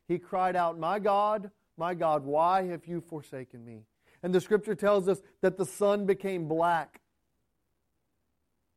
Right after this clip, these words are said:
symbolizing that God had removed, had turned His back upon His Son.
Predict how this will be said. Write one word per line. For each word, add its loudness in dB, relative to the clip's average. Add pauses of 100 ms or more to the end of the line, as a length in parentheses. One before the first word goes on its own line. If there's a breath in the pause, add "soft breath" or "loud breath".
(800)
symbolizing 0 (680)
that -8
God 2 (560)
had -8
removed, 4
had -6
turned -6
His -6
back -10 (340)
upon -10
His -16 (100)
Son. -20